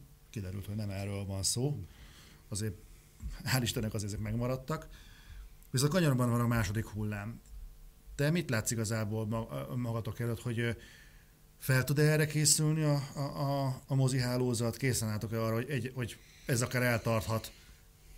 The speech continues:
amit mondtak, november-decemberig is, ami azt jelenti, hogy számoljon már egy gyorsan, most van szeptember, bejön október, három hónap. Tehát mondjuk ugyanúgy három hónap, mint az első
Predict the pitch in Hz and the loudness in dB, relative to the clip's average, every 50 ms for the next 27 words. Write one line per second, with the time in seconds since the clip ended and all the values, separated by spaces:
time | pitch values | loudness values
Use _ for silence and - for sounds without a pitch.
0 | - - - 120 113 110 - 113 113 107 95 113 107 98 117 110 110 107 104 98 | -14 -10 -6 -2 -2 -2 -2 -2 -2 -2 -2 -4 -4 -2 -2 0 0 0 0 0
1 | 107 104 101 113 113 - - 117 113 110 117 113 117 113 127 131 127 120 120 120 | 0 0 0 0 0 0 0 0 0 0 0 0 0 -2 -2 -2 -2 -2 0 0
2 | 110 - - 117 110 104 - 113 113 110 - - - - - - - - 131 117 | 2 0 0 0 -2 -4 -4 -4 -6 -6 -6 -10 -18 -20 -18 -12 -8 -6 -6 -4
3 | 113 110 107 107 107 107 104 110 110 98 113 113 110 104 - 104 98 - - 143 | -2 -2 -2 -2 -2 -4 -4 -4 -4 -4 -4 -6 -6 -6 -6 -4 -2 -2 -2 -2
4 | 143 143 - 170 165 151 143 127 107 123 113 107 - - 151 147 - 120 104 110 | -4 -6 -6 -4 -2 -2 0 0 0 -2 -2 -4 -4 -6 -6 -6 -4 -4 -4 -4
5 | 110 110 104 98 127 120 107 104 104 95 107 110 107 104 - - - - 120 117 | -4 -6 -6 -4 -4 -4 -4 -4 -4 -6 -6 -8 -8 -10 -10 -12 -10 -8 -4 -4
6 | 127 123 117 135 117 117 107 95 117 117 117 117 120 113 107 107 110 101 110 110 | -4 -2 -2 -2 -2 -2 -2 -2 -4 -2 -2 -2 -4 -4 -4 -6 -6 -8 -6 -6
7 | - - 117 | -8 -8 -10